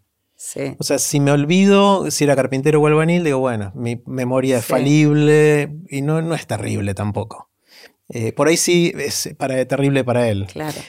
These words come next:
Speaker 2: Pero en el otro extremo se para, no sé, Hernán Casiari, que tuvimos la misma conversación con Hernán en Aprender de Grandes, y de hecho ese episodio se llama Hernán Casiari y la fascinación por la mentira. O sea, él se
Speaker 1: Claro.
Speaker 2: lleva al otro extremo en que él dice,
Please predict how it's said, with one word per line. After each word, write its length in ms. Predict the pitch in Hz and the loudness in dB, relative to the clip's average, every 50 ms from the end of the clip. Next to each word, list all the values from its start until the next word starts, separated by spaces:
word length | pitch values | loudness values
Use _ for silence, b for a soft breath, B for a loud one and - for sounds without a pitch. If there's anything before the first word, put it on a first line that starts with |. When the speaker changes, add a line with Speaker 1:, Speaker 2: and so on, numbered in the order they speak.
| B _ | B _
Speaker 2:
Pero 300 | _ 170 185 190 208 214 | _ 4 4 6 6 6
en 60 | 196 156 | 4 4
el 80 | 143 | 2
otro 160 | 151 151 175 | 2 2 2
extremo 340 | 165 - - 170 175 180 196 | 0 0 0 0 2 2 2
se 140 | 165 - 147 | 2 0 0
para, 280 | - - 131 127 143 143 | 2 2 2 4 2 0
no 120 | 135 123 | 0 -2
sé, 80 | 113 127 | 0 0
Hernán 260 | 110 120 131 139 143 | 0 0 0 -2 2
Casiari, 420 | 139 - - - 185 180 175 180 | 2 0 2 4 2 2 2 2
que 80 | 151 135 | 0 0
tuvimos 240 | - 120 127 131 117 | 0 0 -2 0 -2
la 60 | 127 | -2
misma 220 | 120 135 135 147 131 | -2 -2 -2 -2 -2
conversación 400 | 123 120 120 - - 135 139 127 | -2 -2 -2 -2 -2 -2 -2 0
con 120 | 131 123 | 0 0
Hernán 460 | 120 120 143 143 131 120 107 104 110 - - | 0 0 0 0 0 0 0 -4 -6 -6 -6
en 140 | 127 131 135 | -4 -4 -4
Aprender 320 | 127 135 135 143 151 151 | -2 -4 -2 0 2 2
de 80 | 165 165 | 2 4
Grandes, 460 | 170 180 180 180 185 196 208 - B B B B B B B B | 4 4 4 4 2 2 0 -2 B B B B B B B B
y 120 | - 135 | -6 -2
de 80 | 117 143 | 0 0
hecho 280 | 156 151 - 156 139 - | 0 0 -2 -2 -2 -2
ese 220 | - 160 143 - 143 | -2 -2 0 0 0
episodio 420 | 131 135 - - 151 165 165 151 | 0 0 0 0 2 2 2 2
se 100 | 139 139 | 0 0
llama 340 | 117 - 143 143 147 151 147 | 0 0 0 0 0 -2 0
Hernán 280 | - 135 127 139 156 160 | 0 -2 -2 0 0 0
Casiari 420 | - 135 - - 170 175 185 180 - - | 0 -2 0 2 2 2 2 2 0 -2
y 80 | 131 | -2
la 120 | 123 117 - | -2 -2 0
fascinación 680 | - 135 - - - 135 131 123 113 - - 180 190 | -2 -4 -2 -2 -4 -4 -4 -4 -4 -4 -2 -4 -2
por 140 | 175 151 131 | -2 -2 -2
la 80 | 123 113 | -2 -2
mentira. 540 | 113 110 107 104 165 147 107 92 92 - b b b b | -2 -2 -2 -2 -2 -2 -2 -4 -8 -10 b b b b
O 60 | - - | -8 -4
sea, 100 | - 143 | -2 0
él 100 | 160 160 | 0 0
se 100 | - 175 | 0 0
Speaker 1:
Claro. 160 | 156 160 151 | 0 2 4
Speaker 2:
lleva 180 | 151 147 147 143 | 4 4 4 2
al 260 | 139 - 131 127 127 | 2 -2 -4 -2 0
otro 140 | 156 165 175 | 0 2 0
extremo 360 | 170 - - 196 196 220 233 | 0 0 2 2 2 2 2
en 100 | 202 165 | 0 0
que 280 | 143 - 165 170 180 180 | 2 2 2 2 2 2
él 160 | - 185 190 196 | 2 2 4 4
dice, 400 | 202 190 - - 196 190 185 | 4 2 2 2 2 2 0